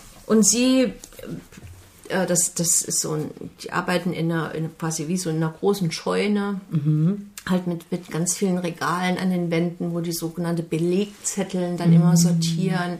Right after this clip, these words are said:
Speaker 2: Mhm.
Speaker 1: wo dann immer quasi die Verwendungen von den Wörtern aufgeschrieben werden und dann zusammengepackt werden und sortiert werden und sowas.
Speaker 2: Mhm.
Speaker 1: Und sie spielt halt auch als Kind oft dort, spielt dann irgendwie, sitzt dann unter den Tischen, ne,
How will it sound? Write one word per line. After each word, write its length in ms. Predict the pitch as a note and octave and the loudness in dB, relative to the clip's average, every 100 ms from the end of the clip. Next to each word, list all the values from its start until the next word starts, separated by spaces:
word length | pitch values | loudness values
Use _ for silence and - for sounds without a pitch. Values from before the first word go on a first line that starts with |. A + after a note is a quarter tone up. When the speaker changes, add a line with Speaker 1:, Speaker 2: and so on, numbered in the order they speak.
| - | 0
Speaker 2:
Mhm. 400 | D#3+ D3 D#3+ F#3+ | 2 4 2 2
Speaker 1:
wo 60 | |
dann 140 | F3 E3+ | 0 2
immer 180 | F#3 F3 | 0 0
quasi 380 | F3 F3 E3 | -2 -4 -4
die 80 | F#3+ | -6
Verwendungen 600 | F#3 F3 E3 F#3 F#3+ F3 | -6 -2 2 2 2 -2
von 180 | E3+ F3+ | -4 -2
den 200 | E3+ E3+ | -2 -2
Wörtern 340 | E3+ F3 F#3 - | -2 -2 -4 -2
aufgeschrieben 760 | E3+ F3+ - - F#3 F3 E3+ | -4 -4 -4 -4 -2 -2 -2
werden 460 | E3 E3+ F3 F3 E3+ | 0 0 0 -2 -4
und 200 | - E3 | -2 -2
dann 320 | E3 E3 E3 E3 - - - - _ | 0 -2 -2 -6 -16 -20 -20 -20 _
zusammengepackt 1040 | - - F#3 F3+ E3+ - - F3 - - E3+ | -2 0 2 2 0 -4 -6 -8 -8 -8 -4
werden 440 | E3+ E3+ E3 E3 | -2 -2 -2 -4
und 240 | D#3+ E3 | -2 -2
sortiert 640 | E3 F3 - F#3 F3 - E3+ | -2 -6 -6 -4 -4 -4 -4
werden 320 | E3+ D#3+ E3 | -4 -4 -2
und 120 | D#3+ | -2
sowas. 340 | E3 F3+ F3+ D3+ | -2 -6 -4 2
Speaker 2:
Mhm. 260 | E3 A3 A#3+ - | 2 2 -4 -2
Speaker 1:
Und 160 | F3+ F3+ | 0 2
sie 320 | G#3+ A3 A3 - - - | 2 2 2 -2 -10 -4
spielt 460 | - - G#3+ G#3+ | -4 4 4 4
halt 180 | G#3 F3+ | 2 0
auch 120 | D#3+ | 0
als 240 | D#3+ E3 - | 0 0 2
Kind 300 | A3 A3 A3+ | 2 2 0
oft 240 | G#3+ G#3 - | -4 -4 -2
dort, 380 | F#3+ G#3+ A3 - | -2 0 -2 -4
spielt 240 | - F#3 | -4 -2
dann 140 | F3+ E3 | -2 0
irgendwie, 220 | F3+ F3 | 0 0
sitzt 260 | F#3 - | -2 -2
dann 80 | F#3 | -2
unter 220 | F3+ F3+ | 0 2
den 180 | E3+ E3 | 2 0
Tischen, 480 | - B3 - A#3 G#3+ | 0 0 2 2 4
ne, 160 | B3 | 2